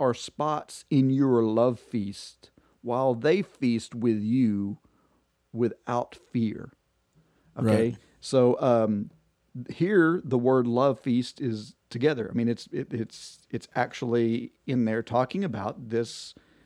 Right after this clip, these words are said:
Speaker 1: this communal, um, meal. And, um, it appears that if we read a lot of these, um,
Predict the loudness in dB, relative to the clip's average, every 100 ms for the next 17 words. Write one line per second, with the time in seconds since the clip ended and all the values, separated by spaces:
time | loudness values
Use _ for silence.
0 | _ -6 -6 -8 -10 -2 2 2 2 0
1 | -2 -10 _ -8 -4 -4 -6 -10 -14 -20
2 | _ _ -4 0 2 2 2 -2 -6 _
3 | _ _ _ _ _ -2 0 2 0 -2
4 | -2 -2 -2 -4 -8 -12 _ _ _ -2
5 | -2 -2 -4 0 4 4 2 -4 -14 -6
6 | -2 0 -2 -6 -8 -6 -4 -2 0 2
7 | 2 4 2 2 0 0 -2 -8 _ _
8 | _ -8 -8 -10 -10 -12